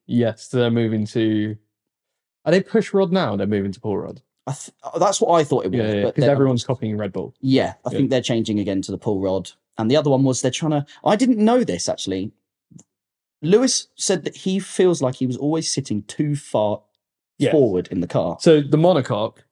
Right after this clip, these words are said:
Speaker 1: is, like, a good chunk further forward than in the Red Bull. And Lewis Hamilton hated it. And
Speaker 2: He
Speaker 1: he
Speaker 2: felt
Speaker 1: said
Speaker 2: like
Speaker 1: that
Speaker 2: it was too kind of
Speaker 1: Yeah.
Speaker 2: darty
Speaker 1: He
Speaker 2: and
Speaker 1: Well, he, he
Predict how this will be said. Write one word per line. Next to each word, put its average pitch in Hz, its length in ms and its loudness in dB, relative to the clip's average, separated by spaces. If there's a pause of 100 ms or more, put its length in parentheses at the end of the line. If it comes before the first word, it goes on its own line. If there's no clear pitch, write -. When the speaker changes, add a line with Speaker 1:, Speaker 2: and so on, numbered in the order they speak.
(1000)
Speaker 1:
is, 127 680 4
like, 117 440 2
a 147 60 -2
good 143 320 -2
chunk 120 600 -4
further 131 380 2
forward 135 420 4
than 131 140 2
in 127 120 2
the 131 60 2
Red 131 200 2
Bull. 175 300 0 (280)
And 139 100 4
Lewis 156 180 6
Hamilton 156 320 0
hated 135 580 0
it. 104 260 -8 (240)
And 135 100 2
Speaker 2:
He 131 40 4
Speaker 1:
he 127 40 4
Speaker 2:
felt 143 120 4
Speaker 1:
said 139 80 4
Speaker 2:
like 143 80 2
Speaker 1:
that 135 80 4
Speaker 2:
it - 20 0
was 120 100 -6
too 123 280 2
kind 135 200 -2
of 104 120 -4
Speaker 1:
Yeah. 131 80 4
Speaker 2:
darty 120 320 2
Speaker 1:
He 92 60 2
Speaker 2:
and 87 200 -2 (340)
Speaker 1:
Well, 247 100 6
he, 185 100 8
he 233 40 2